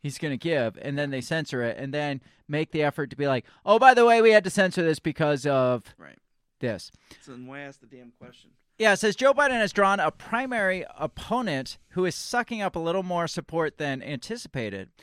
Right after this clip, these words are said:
Speaker 1: Robert F. Kennedy Junior is currently polling at twenty-one and nineteen percent respectively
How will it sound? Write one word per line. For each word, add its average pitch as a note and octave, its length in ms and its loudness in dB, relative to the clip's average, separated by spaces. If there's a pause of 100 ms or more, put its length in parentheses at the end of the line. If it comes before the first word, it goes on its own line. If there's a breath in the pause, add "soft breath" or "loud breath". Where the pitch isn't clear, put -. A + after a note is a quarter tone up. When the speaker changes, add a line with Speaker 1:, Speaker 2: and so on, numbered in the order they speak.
(340 soft breath)
Speaker 1:
Robert A3+ 420 2
F. F#3 200 -4
Kennedy F3 400 -6
Junior F3 380 -4
is C3 260 -6
currently G3 380 -8
polling E3+ 300 -4
at C3+ 100 -8
twenty-one D#3+ 480 -6
and B2+ 120 -6
nineteen D3+ 520 -8
percent C3+ 340 -10
respectively C#3 840 -6